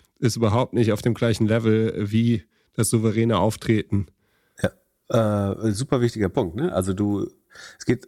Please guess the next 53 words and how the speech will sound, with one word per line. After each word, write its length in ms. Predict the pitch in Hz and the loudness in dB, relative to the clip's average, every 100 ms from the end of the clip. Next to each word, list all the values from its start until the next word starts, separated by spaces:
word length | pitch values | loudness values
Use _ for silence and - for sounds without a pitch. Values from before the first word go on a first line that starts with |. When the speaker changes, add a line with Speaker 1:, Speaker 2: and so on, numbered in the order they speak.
| _ | _
Speaker 2:
also 160 | 117 - | -6 0
zum 80 | 127 | 0
Beispiel 200 | 120 117 | 2 0
darum, 200 | 110 - | -2 -2
wenn 120 | 110 | -2
es 60 | 110 | 0
darum 160 | 110 | 0
geht, 180 | 110 104 | 0 0
wie 60 | 107 | 0
du 100 | 101 | 2
Leistung 440 | 92 98 - 92 | 2 -2 -2 0
misst, 260 | 95 - - | 0 -2 0
ne? 140 | 160 | 0
Also 160 | 107 101 | 0 0
in, 100 | 107 | 0
in, 160 | 110 | 0
ich 100 | 104 | -2
glaub, 140 | 123 120 | -2 0
in 60 | |
einer 100 | 113 | 0
Remote-Welt 600 | 110 120 113 110 101 101 | 2 2 0 0 0 0
musst 200 | 101 98 | -2 -4
du 40 | 95 | -4
Leu-, 220 | 87 90 - | -4 -4 -2
musst 220 | 107 101 | -2 0
du 40 | 92 | -2
Leute 240 | 92 90 | 0 0
halt 200 | 90 - | -2 0
Output, 320 | 90 - - - | -4 -2 -8 -4
du, 360 | - 95 95 - - | -4 -2 -4 -8 -6
also 320 | - 92 85 90 _ _ _ | -4 -4 -6 -10 _ _ _
eine 100 | - | -4
Stechuhr 360 | 95 104 104 104 | 0 0 0 -2
zu 100 | - | -2
machen, 260 | 98 98 110 | -2 -2 -4
ist, 120 | - | -4
glaub 160 | 95 | -4
ich, 100 | 95 | -4
Bullshit. 480 | - 107 - 131 - - | -2 -2 0 -2 -4 -12
Das 160 | - - | -6 -2
heißt, 320 | 95 95 - _ _ _ _ _ _ _ _ _ | -2 -4 -10 _ _ _ _ _ _ _ _ _
du 140 | 95 | -2
würdest 240 | 104 101 - | 0 -2 -8
sie 80 | |
tendenziell 460 | 104 107 104 - 101 | -2 0 0 0 0
noch 160 | 104 110 | 0 0
mehr 180 | 98 | 0
Output-basiert, 720 | 110 110 95 - 92 92 120 82 | 0 -2 -6 -2 -2 -2 -4 -4
was 140 | - | -4
du 80 | 78 | -2
sowieso 300 | 104 92 82 | -2 -2 -2
tun 180 | 90 87 | -2 0
solltest, 420 | 92 110 - | -2 -4 -12